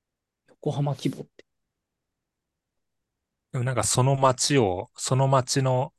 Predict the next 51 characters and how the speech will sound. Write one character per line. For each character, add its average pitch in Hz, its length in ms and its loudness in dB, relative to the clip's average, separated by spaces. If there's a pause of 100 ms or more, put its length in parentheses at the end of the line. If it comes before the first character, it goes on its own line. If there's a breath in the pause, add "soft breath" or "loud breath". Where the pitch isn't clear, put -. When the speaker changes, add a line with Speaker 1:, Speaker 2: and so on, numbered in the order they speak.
(840)
Speaker 1:
う 139 80 -8
ん。 127 240 -10 (260)
Speaker 2:
あ、 147 140 4
ち - 180 -6
な 220 80 2
み 220 80 0
に 220 60 6
あ - 20 6
れ 202 80 4
で 202 40 4
す - 120 -2
よ、 98 60 4
あ 95 40 0
の、 90 440 -6 (1800)
ま 127 140 2
あ、 98 140 -8
ド 175 200 2
ン 262 80 -8
っ - 20 -8
て - 160 -8
い 98 80 0
う 95 60 0
あ 95 80 0
れ 98 80 -4
じ 98 60 -6
ゃ - 20 -6
な 95 80 -6
い - 20 -6
で 92 40 -10
す - 80 -14
け 101 100 -10
ど、 90 180 -8
横 104 380 -4
浜 208 360 0
の、 127 540 -2 (1040)
管 277 380 2
内 92 280 0
の、 90 520 -6 (1800)
こ - 140 -20
れ 104 80 -4
な-、 110 160 -8
な 135 180 -2
ん 175 60 -4
て - 120 -14
言 98 40 -6
え - 20 -10
ば 90 60 -12
い 87 60 -16
い - 20 -
か - 160 -14
な。 85 340 -20